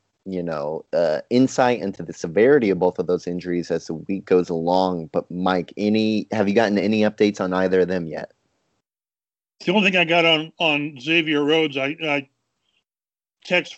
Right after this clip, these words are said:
Speaker 2: someone and, and they said, "Well, you know, we think he's fine." We go through drama with Xavier almost on a, on a weekly basis.
Speaker 1: <laughs>
Speaker 2: So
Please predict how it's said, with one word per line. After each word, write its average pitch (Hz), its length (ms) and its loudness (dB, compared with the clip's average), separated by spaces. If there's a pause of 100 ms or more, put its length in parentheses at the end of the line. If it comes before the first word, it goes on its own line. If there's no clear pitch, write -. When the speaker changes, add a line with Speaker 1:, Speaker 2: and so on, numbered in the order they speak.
Speaker 2:
someone 160 520 -2
and, 156 180 -6
and 151 160 -6
they 156 120 -2
said, 160 260 -4
"Well, 160 180 0
you 160 140 -2
know, 160 260 -2 (640)
we 170 100 -2
think 185 220 0
he's 170 160 -4
fine." 165 480 -2 (540)
We 196 100 -6
go 190 160 4
through 180 220 -4
drama 160 420 2
with 143 200 0 (200)
Xavier 151 460 -2
almost 151 260 0
on 139 140 -4
a, 131 60 -10 (240)
on 156 120 0
a 143 60 -2
weekly 147 340 -2
basis. 143 560 -4 (480)
Speaker 1:
<laughs> - 320 -4 (280)
Speaker 2:
So 156 340 -2